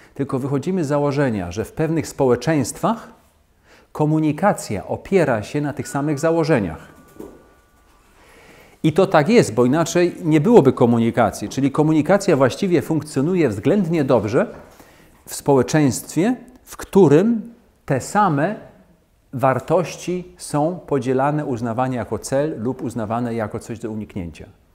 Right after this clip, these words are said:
Dlatego, y, y, struktury czy komunikacja z różnymi środowiskami bywa niekiedy nie tylko trudna, ale i niemożliwa.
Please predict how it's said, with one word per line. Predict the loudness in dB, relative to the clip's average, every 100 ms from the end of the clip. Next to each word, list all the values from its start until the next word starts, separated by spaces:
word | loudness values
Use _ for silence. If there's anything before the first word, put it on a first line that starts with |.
| _ _ _ _ -20 -20 -20 -20 -6
Dlatego, | -2 2 4 4 4 4
y, | 4 2
y, | -4
struktury | -6 -4 -4 -4 0 2 4 2 -4
czy | -8 -6 -2
komunikacja | 0 0 0 -2 -2 -4 -4 -4 -4 -6 -12 -20 _ _ -8
z | -2
różnymi | 0 0 2 2 4 4 2 -2
środowiskami | -6 -2 0 0 -2 -6 -4 0 0 0 -2 -6 -14 -2
bywa | 4 4 4
niekiedy | -2 -2 -2 0 0
nie | 0
tylko | 0 -2 -4
trudna, | 2 4 6 4 2 0
ale | -2 -2
i | -2
niemożliwa. | -4 -4 -2 -2 -2